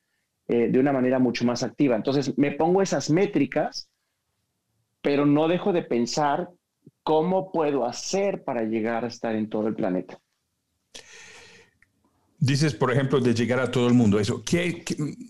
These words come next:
Speaker 2: qué lo hace importante para ti lograr estas grandes metas? ¿Por qué es importante?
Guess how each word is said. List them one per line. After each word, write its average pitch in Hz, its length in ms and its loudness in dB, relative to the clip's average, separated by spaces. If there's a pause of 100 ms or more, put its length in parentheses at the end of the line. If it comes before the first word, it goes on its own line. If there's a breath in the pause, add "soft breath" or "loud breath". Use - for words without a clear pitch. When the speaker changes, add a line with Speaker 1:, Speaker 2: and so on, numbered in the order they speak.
(180)
Speaker 2:
qué 156 120 -2
lo 180 140 4
hace 175 180 0
importante 113 680 0
para 101 260 -2
ti 101 440 0 (220)
lograr 110 420 0
estas 101 420 -2
grandes 98 380 0
metas? 80 560 -4
¿Por 110 140 -4
qué 131 80 -2
es 113 100 -2
importante? 90 680 -2